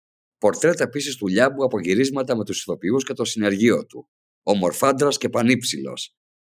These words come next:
Ανάμεσα στις αναρρύθμιτες φωτογραφίες από τις ταινίες, υπάρχει και μια σειρά ασπόμαυρων φωτογραφιών του Μίκη Θοδωράκη με τη Μαρία Φαραντούρη από την πρώτη παρουσίαση της μπαλάντας του Μαουτχάουζεν το χίλια εννιακόσια εξήντα έξι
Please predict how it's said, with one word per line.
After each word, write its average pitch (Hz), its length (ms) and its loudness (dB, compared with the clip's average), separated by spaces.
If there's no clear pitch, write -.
Ανάμεσα 127 520 0
στις 107 220 -6
αναρρύθμιτες 104 680 0
φωτογραφίες 90 640 0
από 98 100 -4
τις - 140 -12
ταινίες, 107 580 -2
υπάρχει 160 380 0
και 123 140 -4
μια 131 200 0
σειρά 135 280 0
ασπόμαυρων 107 640 0
φωτογραφιών 92 720 0
του 90 100 -6
Μίκη 127 260 0
Θοδωράκη 104 640 -2
με 98 120 0
τη 90 120 -8
Μαρία 104 300 2
Φαραντούρη 110 720 0
από 107 220 0
την 95 100 -4
πρώτη 143 260 2
παρουσίαση 107 600 0
της 87 160 -8
μπαλάντας 95 520 2
του 92 100 -10
Μαουτχάουζεν 135 840 0
το 110 120 0
χίλια 175 200 -4
εννιακόσια 147 480 0
εξήντα 107 380 -2
έξι 123 440 0